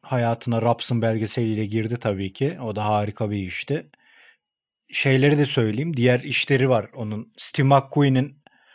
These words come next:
Le Mans'da yarıştığı bir manyaklık vardır. Steve McQueen zaten hız manyaklığı bilinir. Bir de Le Mans'daki yarışı var. Derece aldı. Onunla ilgili bir belgeseli var. Bu aralar Bean Connect'te vardı.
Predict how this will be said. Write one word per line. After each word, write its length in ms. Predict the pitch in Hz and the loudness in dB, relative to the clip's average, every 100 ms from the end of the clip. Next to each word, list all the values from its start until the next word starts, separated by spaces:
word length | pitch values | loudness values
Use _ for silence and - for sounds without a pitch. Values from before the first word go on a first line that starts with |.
| _ 127 | _ 4
Le 140 | 135 | 6
Mans'da 680 | 135 139 135 135 139 - _ _ - | 6 6 8 6 6 0 _ _ -4
yarıştığı 640 | 131 131 123 - 131 127 | 2 4 2 2 0 2
bir 40 | 123 | 4
manyaklık 640 | 127 131 131 123 127 123 | 6 6 4 2 -2 0
vardır. 400 | 107 101 101 - _ _ _ _ - - | 0 0 -6 -12 _ _ _ _ -20 -16
Steve 320 | - - 123 | -6 2 2
McQueen 280 | 120 127 120 | 4 2 2
zaten 220 | 117 117 | 2 0
hız 200 | 120 120 | 0 2
manyaklığı 640 | 120 117 117 110 123 107 | 2 2 0 -2 -4 -2
bilinir. 400 | 113 123 151 - 120 | 0 0 -2 -8 -6
Bir 80 | |
de 40 | 120 | 0
Le 120 | 117 | 2
Mans'daki 540 | 120 123 120 117 - | 4 4 2 -2 0
yarışı 360 | 117 113 113 127 | 0 0 0 -2
var. 220 | 123 - _ _ _ 110 | -2 -6 _ _ _ 0
Derece 440 | 123 117 104 117 | 2 2 0 -2
aldı. 500 | 110 104 101 151 - _ _ _ _ _ - | -2 -4 -6 -8 -12 _ _ _ _ _ 2
Onunla 260 | 151 160 | 4 6
ilgili 280 | 151 147 151 | 6 6 4
bir 120 | 135 | 6
belgeseli 540 | 143 143 147 - 156 139 | 6 6 2 2 2 2
var. 120 | 165 | 0
Bu 160 | 135 135 | 4 6
aralar 320 | 139 143 120 | 6 4 4
Bean 160 | 135 139 | 2 4
Connect'te 540 | 147 139 135 - 135 | 4 4 0 2 4
vardı. 440 | 139 131 110 - | 6 4 -2 -10